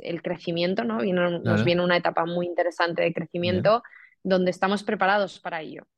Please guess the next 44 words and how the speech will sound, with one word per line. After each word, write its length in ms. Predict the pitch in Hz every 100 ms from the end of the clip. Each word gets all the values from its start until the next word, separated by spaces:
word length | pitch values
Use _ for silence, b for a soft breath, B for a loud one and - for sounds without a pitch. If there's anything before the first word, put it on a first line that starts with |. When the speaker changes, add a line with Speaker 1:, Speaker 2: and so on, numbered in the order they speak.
| _ _
Speaker 1:
Con 140 | 180
lo 100 | 180 175
cual, 680 | 175 180 185 185 185 180 -
eh, 280 | 92 - 123
Speaker 2:
Bien. 220 | 139 -
Speaker 1:
lo 220 | 196 180
que 240 | 185 175 175
sí 260 | - 196
que 220 | 170 202 185
digo, 340 | 196 190 190
pues, 200 | 185 165
de 60 | 180
una 100 | 180
manera 320 | 175 175 175
muy 140 | 180
confiada 520 | 175 185 - 185 190
es 160 | 202 -
que, 260 | 180 175 - b b b _
que 460 | - 170 160 165 -
ahora 420 | - 165 175 180
a 40 | 185
día 180 | 190 185
de 120 | 185
hoy 100 | 190
ya 100 | 185
nos 140 | 185
podemos 240 | - 175 -
centrar 340 | 175 165 170
solo 300 | - 185 170
en 80 | 165
crecer. 420 | 165 - 160 175
No 80 | 175
me 80 | 190
hace 160 | 190
falta 280 | 190 180 180
crear 200 | 175 170
el 80 | 170
equipo 260 | 170 180 185
porque 220 | 175 175
el 40 |
equipo 260 | 170 170 170
ya 160 | 170 170
está 280 | 175 - 170
creado 500 | 165 156 156 156